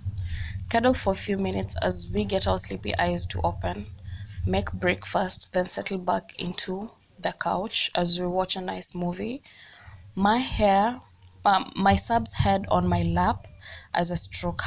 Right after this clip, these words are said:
her hair. At some point, she might feel that I'm getting a hard on and just strokes my dick as we continue with the movie. I reach for her boobs and massage them, playing with her now wet pussy as she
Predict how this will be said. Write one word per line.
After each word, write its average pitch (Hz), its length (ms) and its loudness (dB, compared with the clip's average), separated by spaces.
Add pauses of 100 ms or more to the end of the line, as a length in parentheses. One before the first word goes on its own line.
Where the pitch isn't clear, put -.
her 175 80 2
hair. - 400 -2 (760)
At - 100 0
some 190 200 0
point, 233 480 0 (100)
she - 300 2
might 185 280 2
feel 233 720 2
that 180 460 2 (380)
I'm 180 260 0
getting 202 480 0
a - 60 -2
hard 185 360 0
on 190 300 -4 (380)
and 175 160 2
just 180 320 2
strokes - 340 0
my 180 160 -6
dick 170 320 -6
as 196 140 -6
we 185 60 -8
continue 180 440 -4
with 170 140 -2
the 170 80 -4
movie. 165 460 -6 (540)
I - 120 0
reach 196 340 0
for - 180 0
her 185 120 -2
boobs 185 560 -2
and 170 100 -2
massage 175 460 0
them, - 260 -6 (600)
playing 208 400 2
with 202 180 2
her - 240 0
now 180 320 0
wet 190 360 -4
pussy 160 480 -2
as 165 140 0
she - 220 -4